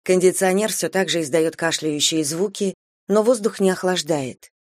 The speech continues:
Шум дико раздражает детектива, и ему хочется схватить эту чёртову штуковину и выбросить в окно. Однако это приведёт к тому, что его испытательный срок закончится с печальным результатом. Сержант бьётся головой о стену разочарования.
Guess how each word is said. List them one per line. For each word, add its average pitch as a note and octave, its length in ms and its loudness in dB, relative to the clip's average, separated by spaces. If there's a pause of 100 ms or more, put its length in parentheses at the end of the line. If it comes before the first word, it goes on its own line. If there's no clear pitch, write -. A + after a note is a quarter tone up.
(280)
Шум A#3 260 4
дико G3+ 260 0
раздражает G3 600 2
детектива, D3+ 720 -2 (320)
и A3+ 60 2
ему C4 200 6
хочется G3+ 420 -2
схватить F#3+ 440 0
эту D#3+ 160 -2
чёртову D#3+ 420 -2
штуковину E3 680 0
и - 20 0
выбросить D3+ 500 -2
в E3+ 80 0
окно. D#3+ 400 -2 (380)
Однако B3 340 2
это G3+ 160 0
приведёт G3 400 2
к - 80 -16
тому, G#3+ 280 0
что - 180 -2
его E3 260 2
испытательный E3+ 600 -2
срок G3 320 2
закончится E3 680 0
с - 80 -6
печальным D#3 540 -2
результатом. D3 840 -4 (680)
Сержант C#4+ 480 2
бьётся C4 320 2
головой G#3+ 400 2
о G3 60 0
стену G3+ 340 0
разочарования. D#3+ 1040 -4